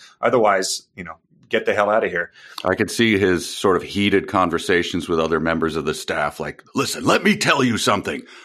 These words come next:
Speaker 2: Who is the sheriff of sixty-four Squares?"
Speaker 1: What?
Speaker 2: Enough
Speaker 1: Um,
Speaker 2: said, sir.
Speaker 1: what? Yeah, but what, what were you gonna tell me?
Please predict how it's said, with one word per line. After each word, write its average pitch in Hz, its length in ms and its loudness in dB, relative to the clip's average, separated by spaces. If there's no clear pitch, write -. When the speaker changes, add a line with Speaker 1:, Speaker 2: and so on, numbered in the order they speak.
Speaker 2:
Who 269 180 4
is 214 140 2
the 147 100 0
sheriff 160 400 2
of 127 100 0
sixty-four 131 680 0
Squares?" 104 760 -2
Speaker 1:
What? - 260 -4
Speaker 2:
Enough 101 280 4
Speaker 1:
Um, 113 60 2
Speaker 2:
said, - 100 -2
sir. - 180 -20
Speaker 1:
what? 135 240 -2
Yeah, 147 140 0
but - 120 -4
what, 143 200 0
what 170 160 2
were 165 60 0
you 151 80 0
gonna 143 140 2
tell 160 220 2
me? 101 300 -4